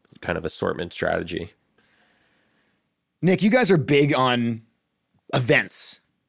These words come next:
Speaker 2: as a marketing tool, right? We were talking about this before we started. Pop-ups, uh,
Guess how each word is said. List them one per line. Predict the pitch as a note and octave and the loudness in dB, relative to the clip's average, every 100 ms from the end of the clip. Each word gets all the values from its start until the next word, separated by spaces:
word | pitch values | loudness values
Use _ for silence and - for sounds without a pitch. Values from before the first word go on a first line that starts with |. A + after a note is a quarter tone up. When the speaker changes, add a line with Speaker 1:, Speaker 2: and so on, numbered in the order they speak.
| _ | _
Speaker 2:
as | B2 A#2+ | -2 0
a | C3 | 2
marketing | B2 A#2+ G#2 | 2 2 -4
tool, | - F#2+ F2 | -4 -6 -4
right? | G#2 A#2+ - | -2 -2 -4
We | A#2+ C#3 | -2 0
were | |
talking | C#3 D3+ C#3+ | 2 2 4
about | C3 A#2 | 0 0
this | A2+ - | -2 -2
before | A#2 A#2+ | -4 -4
we | G#2+ | -4
started. | - G2+ F2+ - | -2 -4 -6 -4
Pop-ups, | D3+ D3 D3+ C3+ - - - - _ _ _ | 0 2 4 2 0 -6 -8 -14 _ _ _
uh, | G#2+ G#2 G2+ G2 | -4 -2 0 -2